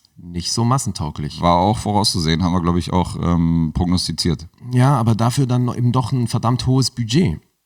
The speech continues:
Speaker 1: Dafür, dass er nicht so massentauglich ist.
Speaker 2: N-, haben aber Science-Fiction-Filme meistens, die nach irgendwas aussehen sollen. Weil,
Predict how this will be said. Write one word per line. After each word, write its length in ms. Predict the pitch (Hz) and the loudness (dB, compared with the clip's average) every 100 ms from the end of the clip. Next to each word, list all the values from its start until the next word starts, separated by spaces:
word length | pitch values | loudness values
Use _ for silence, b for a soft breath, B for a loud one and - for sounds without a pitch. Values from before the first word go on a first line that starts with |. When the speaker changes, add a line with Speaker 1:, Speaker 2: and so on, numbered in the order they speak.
| _ _ _ _ _ _ _ | _ _ _ _ _ _ _
Speaker 1:
Dafür, 280 | 101 95 101 | -6 -4 -2
dass 160 | 92 90 | -4 -2
er 80 | 95 | -2
nicht 260 | 98 - | -2 -2
so 120 | 95 | -4
massentauglich 760 | 92 98 - - 73 - 73 - | -2 -2 -4 -8 -10 -10 -16 -16
ist. 240 | - - - _ _ _ _ _ _ _ - | -12 -12 -12 _ _ _ _ _ _ _ -4
Speaker 2:
N-, 340 | 87 82 82 | 0 2 4
haben 200 | 98 123 | 4 4
aber 240 | 98 107 | 2 2
Science-Fiction-Filme 880 | 107 110 104 - 113 - 104 104 104 | 2 2 0 -2 -4 -4 -2 2 4
meistens, 680 | 101 110 117 82 - - - _ - | 4 4 2 -2 -4 -8 -10 _ -4
die 300 | 92 87 - _ _ - | 0 0 0 _ _ -4
nach 240 | 90 87 - _ - | -2 -2 -4 _ 2
irgendwas 300 | 107 101 92 | 2 4 2
aussehen 320 | 95 90 71 | 2 0 -2
sollen. 260 | 67 58 - _ _ _ _ _ _ _ _ | -4 -8 -12 _ _ _ _ _ _ _ _
Weil, 320 | - 92 80 | -2 0 0